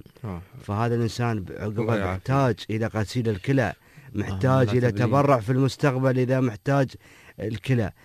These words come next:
Speaker 2: فعنده مشوار طويل في العلاج.
Speaker 1: طبعًا.
Speaker 2: نهون عليه أول المشاوير ونهون عليه
Speaker 1: مم.
Speaker 2: أول هذه المصايب، هذا الورم الموجود.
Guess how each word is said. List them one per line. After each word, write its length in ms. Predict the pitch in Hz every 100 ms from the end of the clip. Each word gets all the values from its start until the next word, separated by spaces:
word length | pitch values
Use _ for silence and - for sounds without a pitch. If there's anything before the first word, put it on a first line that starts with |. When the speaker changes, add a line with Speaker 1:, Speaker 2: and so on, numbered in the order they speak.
| _
Speaker 2:
فعنده 540 | - 117 107 135 113 113
مشوار 420 | 107 - 120 117
طويل 320 | - 113 113
في 120 | 90
العلاج. 400 | 92 87 95 85 - - _ _ _ _ _
Speaker 1:
طبعًا. 160 | 113 104
Speaker 2:
نهون 300 | 135 143 127
عليه 340 | 95 110 110
أول 260 | 104 101 95
المشاوير 640 | 95 - 92 87 85 -
ونهون 460 | 92 98 123 131 117
عليه 420 | 101 117 131 123 - _ - 113
Speaker 1:
مم. 200 | 101 95 92 - -
Speaker 2:
أول 300 | 131 143 127
هذه 300 | 123 120 117
المصايب، 680 | 110 101 - 101 98 90
هذا 240 | 107 120 113
الورم 380 | 113 123 123
الموجود. 600 | 113 113 113 101 104 92